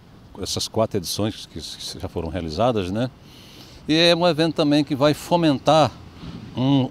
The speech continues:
uma modalidade de turismo que a gente chama de turismo de eventos, que é um tipo de turismo muito bom para a cidade, porque ele traz pessoas aqui para o nosso município, né? E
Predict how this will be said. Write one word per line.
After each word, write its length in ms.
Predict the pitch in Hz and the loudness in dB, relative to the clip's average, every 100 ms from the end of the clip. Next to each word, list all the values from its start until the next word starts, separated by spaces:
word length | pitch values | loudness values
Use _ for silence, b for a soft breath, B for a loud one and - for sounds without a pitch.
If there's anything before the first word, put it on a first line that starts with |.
| - | -2
uma 200 | 123 139 | 4 6
modalidade 500 | 135 127 131 120 117 | 6 6 4 4 0
de 60 | |
turismo 320 | 113 113 123 120 | 0 0 0 0
que 100 | 120 | -2
a 40 | |
gente 100 | 120 | -2
chama 180 | - 117 | -2 -2
de 100 | 113 | -2
turismo 540 | - 131 127 151 131 | -2 2 4 4 4
de 120 | 120 | 2
eventos, 500 | 117 95 110 117 - | 2 2 0 -2 -6
que 160 | - 143 | -2 2
é 40 | |
um 100 | 143 | 2
tipo 200 | 131 139 | 2 -2
de 60 | 127 | -2
turismo 320 | 127 123 117 | 0 0 0
muito 400 | 120 156 180 151 | 0 2 2 0
bom 240 | 117 120 113 | 0 2 2
para 180 | 110 | 2
a 40 | 104 | 2
cidade, 380 | - 90 95 104 | 0 4 4 4
porque 200 | 101 - | -4 -6
ele 100 | 113 - - | -6 -8 2
traz 340 | 143 165 156 | 8 10 8
pessoas 640 | - 123 - 110 104 92 - B B B | 4 0 2 2 2 2 -4 B B B
aqui 180 | 87 - | -12 -10
para 180 | 92 101 | -4 -2
o 40 | |
nosso 240 | 95 95 - | 0 -2 -4
município, 500 | 87 85 - 131 110 | -6 -6 -4 -4 -4
né? 240 | 104 135 - b b b b - | -2 -4 -6 b b b b -8
E 600 | 120 135 147 151 165 160 | 0 4 6 6 4 2